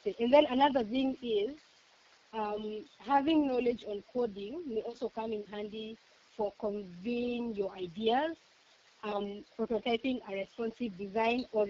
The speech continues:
inputting minor website changes in response to real-time A B testing or, like,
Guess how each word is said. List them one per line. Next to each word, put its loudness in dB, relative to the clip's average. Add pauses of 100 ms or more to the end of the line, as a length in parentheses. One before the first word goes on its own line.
(120)
inputting 0
minor 0 (220)
website -4 (120)
changes -2 (540)
in 0
response -2
to -20
real-time -4
A 0
B -8
testing -6 (400)
or, 0
like, -4